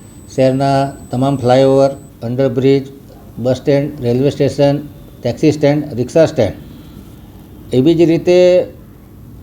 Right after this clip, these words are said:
તમામ મહાપુરુષોની પ્રતિમાઓ, બગીચાઓ, ઉદ્યાનો, સરકારી રહેણાંક વસાહતો અને શહેરના તમામ ખુલ્લા પ્લોટો, સોસાયટીના કોમન પ્લોટ,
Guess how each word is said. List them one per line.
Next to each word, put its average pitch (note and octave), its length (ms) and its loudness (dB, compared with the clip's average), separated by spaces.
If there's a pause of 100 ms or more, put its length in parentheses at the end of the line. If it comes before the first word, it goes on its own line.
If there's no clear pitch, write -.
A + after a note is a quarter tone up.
(560)
તમામ D3+ 240 2
મહાપુરુષોની C#3+ 640 0
પ્રતિમાઓ, C3 520 0 (1600)
બગીચાઓ, B2 460 2 (240)
ઉદ્યાનો, B2+ 380 0 (1200)
સરકારી C#3 640 2 (720)
રહેણાંક B2+ 480 -2
વસાહતો B2+ 520 0 (420)
અને E3 520 -2 (280)
શહેરના C#3+ 220 2
તમામ C#3+ 280 0
ખુલ્લા C3+ 280 2
પ્લોટો, C3 500 0
સોસાયટીના B2+ 800 -2 (240)
કોમન B2 300 -2
પ્લોટ, B2 220 2